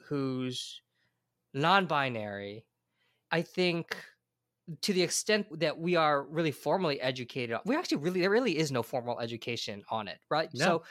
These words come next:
Speaker 1: the, the,
Speaker 2: Well, there's
Speaker 1: the
Speaker 2: books like this, which are being banned. <laughs>
Speaker 1: Right.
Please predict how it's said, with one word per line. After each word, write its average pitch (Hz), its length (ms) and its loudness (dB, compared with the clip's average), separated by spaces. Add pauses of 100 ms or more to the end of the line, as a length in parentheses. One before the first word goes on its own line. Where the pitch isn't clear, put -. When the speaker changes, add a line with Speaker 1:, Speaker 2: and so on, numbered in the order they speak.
(320)
Speaker 1:
the, 190 280 4
the, 190 100 4
Speaker 2:
Well, 190 80 10
there's 185 160 8
Speaker 1:
the 180 80 4
Speaker 2:
books 170 260 4
like - 100 -6
this, - 280 4
which 160 160 6
are 190 60 10
being 190 180 2
banned. 202 400 2 (180)
<laughs> - 180 -4
Speaker 1:
Right. 226 180 4